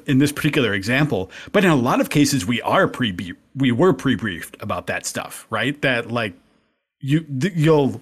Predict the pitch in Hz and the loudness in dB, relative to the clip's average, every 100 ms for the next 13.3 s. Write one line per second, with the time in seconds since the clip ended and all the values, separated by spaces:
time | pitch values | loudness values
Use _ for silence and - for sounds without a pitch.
0 | - 165 - 196 147 131 196 143 131 131 | 0 0 2 2 4 4 2 4 2 -2
1 | - - - 180 165 156 160 160 123 143 | -12 -18 0 2 4 4 4 2 2 -2
2 | - 156 147 127 117 143 143 120 120 135 | -2 0 2 2 2 2 2 4 4 4
3 | 131 - - 139 131 123 - 156 - 131 | 2 0 -2 -2 0 -4 0 0 0 -2
4 | 127 120 110 95 - _ _ _ _ _ | -2 -2 -2 -4 -10 _ _ _ _ _
5 | _ _ _ _ _ _ _ _ _ _ | _ _ _ _ _ _ _ _ _ _
6 | - 135 127 123 123 143 120 160 165 156 | -2 0 2 2 2 2 4 4 6 4
7 | 127 - _ - 123 107 135 113 101 120 | 2 -4 _ -6 -4 0 2 2 0 0
8 | 175 165 131 127 139 120 104 - 110 - | 0 2 2 2 0 -2 -2 -2 -4 -2
9 | 117 110 - 143 120 90 87 95 - 127 | -2 -2 0 0 0 -8 -8 -10 -4 -4
10 | 107 107 101 - _ - 185 151 190 190 | -4 -10 -10 -16 _ -2 2 4 4 4
11 | - - - 180 214 254 254 185 131 - | 0 -6 -6 2 4 6 6 6 2 -6
12 | _ _ - 151 226 - 190 175 - 190 | _ _ -4 2 4 4 2 0 2 2
13 | 160 156 | 4 4